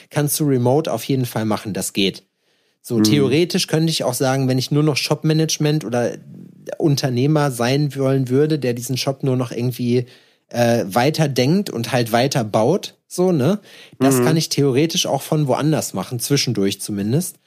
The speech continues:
Speaker 2: Mhm.
Speaker 1: Ähm, das geht, aber ich sag dir ganz ehrlich, da hab ich auch keinen Bock drauf. Wie gesagt, ich, diese Management-Tätigkeiten sind in Ordnung, gehen mir aber auch großflächig halt auch auf den Sack.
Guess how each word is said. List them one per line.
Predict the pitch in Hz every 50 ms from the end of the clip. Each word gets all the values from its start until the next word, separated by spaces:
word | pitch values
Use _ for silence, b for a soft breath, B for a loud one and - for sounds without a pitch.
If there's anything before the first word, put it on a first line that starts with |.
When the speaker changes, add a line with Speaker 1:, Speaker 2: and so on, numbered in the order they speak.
| b b b b b b b
Speaker 2:
Mhm. | 120 120 117 113
Speaker 1:
Ähm, | 117 117 117 117 117 117 117 120 - - - -
das | 127 131 - -
geht, | - 120 139 180 185 - -
aber | - 117 113 123 120 120 120 117 117 b b b b b b
ich | 113 -
sag | 147 147 131
dir | - 165
ganz | 139 135 123 127 123 -
ehrlich, | - 113 127 135 131 -
da | 120 117
hab | 117 135
ich | 147 -
auch | - 135 -
keinen | - - 123 110 95
Bock | 110 107 - _
drauf. | - 101 90 - -
Wie | 120
gesagt, | 117 117 107 113 110 117 117 -
ich, | - - - - - - - - - - - - - - - - _ _ _ _ -
diese | 123 113 120
Management-Tätigkeiten | 127 123 131 151 151 147 - - 139 127 - - 147 147 143 135 - - 135 127 127 - 113
sind | 113 135 131 113
in | 107 104
Ordnung, | - 98 127 151 151 - 170 160
gehen | 143 139 139 147
mir | 143 135 117
aber | 120 117 - -
auch | 123 135 -
großflächig | - 147 143 147 - - 135 123 127 131 127 -
halt | - 117 113
auch | - - 123
auf | 113 113 -
den | - 107
Sack. | 90 127 139 160 -